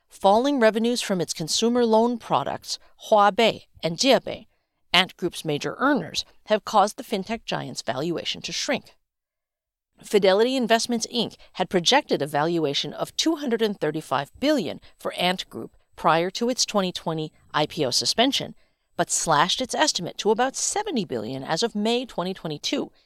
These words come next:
according to Bloomberg calculations based on filings. In December twenty twenty-one, China Cinda Asset Management Company Limited, a state-owned bad debt manager,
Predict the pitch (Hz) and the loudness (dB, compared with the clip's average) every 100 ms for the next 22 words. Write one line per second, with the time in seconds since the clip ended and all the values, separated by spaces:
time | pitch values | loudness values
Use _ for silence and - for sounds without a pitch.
0 | _ - - 185 175 214 220 226 175 208 | _ -18 -4 0 2 0 -4 -6 -2 0
1 | 233 233 214 185 165 180 165 160 - 117 | 2 2 0 -4 -4 -2 -2 -2 -4 -6
2 | - _ _ 123 117 - 131 160 - 196 | -12 _ _ -6 -4 -4 -6 -10 -2 -2
3 | 214 - - - _ _ _ _ _ _ | -2 -6 -14 -18 _ _ _ _ _ _
4 | _ _ _ _ _ _ _ _ _ - | _ _ _ _ _ _ _ _ _ -2
5 | 180 175 - 196 190 226 175 - 151 147 | 0 2 2 2 2 0 0 -2 -4 2
6 | 220 208 151 - _ _ - 220 247 277 | 2 2 0 -12 _ _ -2 0 0 -2
7 | - - - 262 269 247 247 - - 208 | -4 -2 0 0 2 2 2 -4 -6 -2
8 | 247 254 180 185 180 196 214 202 - 143 | 0 0 0 0 2 0 -6 -8 -10 -6
9 | 160 175 294 254 143 - - - _ 185 | -4 2 2 2 -2 -10 -16 -20 _ 0
10 | - 294 320 226 156 160 - 160 170 208 | 2 4 4 4 2 -2 -8 4 4 4
11 | 170 165 - 165 247 254 170 131 - | 0 -2 -2 0 2 2 -4 -6 -10